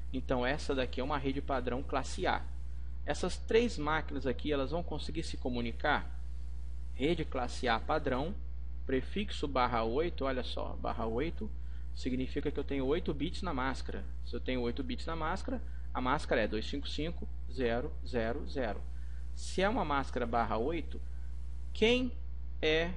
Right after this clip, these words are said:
e somente quem, qual octeto é o octeto que define a rede? Somente o primeiro. Então somente o primeiro tem que ser igual para todos os equipamentos,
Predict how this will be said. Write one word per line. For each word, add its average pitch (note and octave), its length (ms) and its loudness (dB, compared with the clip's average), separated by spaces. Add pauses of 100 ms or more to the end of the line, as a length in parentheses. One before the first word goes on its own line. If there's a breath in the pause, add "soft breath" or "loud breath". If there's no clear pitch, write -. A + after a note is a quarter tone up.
e C#3+ 80 -2
somente D#3 540 0
quem, D3+ 500 0 (300)
qual E3 220 4
octeto D#3 640 0
é D#3+ 60 4
o D3+ 100 2
octeto C3+ 500 0
que C#3 100 -2
define C3+ 460 0
a A2+ 40 0
rede? C#3+ 400 0 (440)
Somente - 360 -2
o - 40 -2
primeiro. C#3+ 360 -2 (480 loud breath)
Então D#3 240 0
somente F3+ 600 0
o A3+ 40 0
primeiro E3+ 540 2
tem F3 220 0
que F3 100 0
ser E3+ 220 0
igual C#3 400 2
para D#3+ 180 2
todos D#3+ 400 0
os D#3 160 0
equipamentos, D#3 640 0